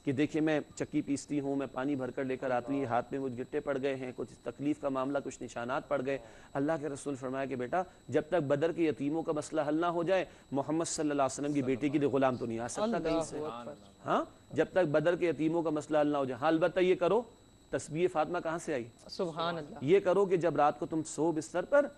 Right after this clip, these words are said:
Speaker 1: تو تینتیس مرتبہ سبحان اللہ
Speaker 2: سبحان
Speaker 1: پڑھنا،
Speaker 2: اللہ
Speaker 1: تینتیس
Speaker 2: پڑھنا۔
Speaker 1: مرتبہ الحمدللہ پڑھنا، تینتیس مرتبہ اللہ اکبر، یہ روایت میں چونتیس مرتبہ بھی ہے۔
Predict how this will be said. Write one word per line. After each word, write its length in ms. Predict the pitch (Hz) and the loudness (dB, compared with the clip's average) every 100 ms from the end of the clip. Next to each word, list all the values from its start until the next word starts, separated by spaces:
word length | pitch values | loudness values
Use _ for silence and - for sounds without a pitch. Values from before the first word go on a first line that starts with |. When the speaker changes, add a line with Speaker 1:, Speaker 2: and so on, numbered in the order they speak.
| - | -6
Speaker 1:
تو 80 | 143 | -6
تینتیس 460 | - 143 135 175 - | -2 -2 -2 -6 -6
مرتبہ 340 | 147 156 151 | -6 -4 -4
سبحان 320 | 147 117 117 | -4 -4 -4
اللہ 160 | 135 151 | -4 -4
Speaker 2:
سبحان 40 | |
Speaker 1:
پڑھنا، 260 | 151 160 190 | -2 -2 -2
Speaker 2:
اللہ 120 | 165 | -2
Speaker 1:
تینتیس 280 | 135 151 147 | -4 -2 -4
Speaker 2:
پڑھنا۔ 140 | 147 | -6
Speaker 1:
مرتبہ 200 | 135 143 | -6 -4
الحمدللہ 440 | 131 - 131 139 151 | -4 -4 -4 -2 -2
پڑھنا، 240 | 143 156 170 | -2 -4 -4
تینتیس 380 | 135 120 135 123 | -6 -6 -8 -8
مرتبہ 300 | 131 135 143 | -8 -2 -2
اللہ 180 | 127 | 0
اکبر، 420 | 131 127 123 196 302 - - - | -2 -2 0 0 0 -4 -8 0
یہ 120 | 147 | 2
روایت 300 | 143 135 135 | 4 4 2
میں 80 | 135 | -2
چونتیس 380 | - 120 139 139 | -4 -2 -4 -4
مرتبہ 320 | 139 156 175 | -6 0 0
بھی 180 | 180 | 0
ہے۔ 100 | 180 | 0